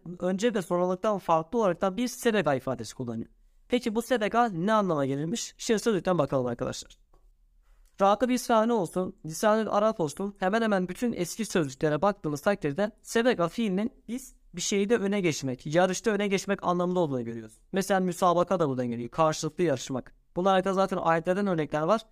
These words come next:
hadislerden de örnek vereceğim. Yani birkaç tane ayetten örnek vereceğim.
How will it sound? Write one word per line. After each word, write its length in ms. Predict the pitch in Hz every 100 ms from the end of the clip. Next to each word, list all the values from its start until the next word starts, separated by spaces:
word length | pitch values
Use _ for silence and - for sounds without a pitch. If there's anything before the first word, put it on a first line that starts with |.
| _
hadislerden 680 | - 175 180 175 196 202 208
de 40 | 156
örnek 260 | 175 202
vereceğim. 320 | 151 131 123 117
Yani 160 | 160 160
birkaç 260 | 160 196 185
tane 160 | 185
ayetten 320 | 190 165 202
örnek 180 | 190 165
vereceğim. 340 | 135 117 117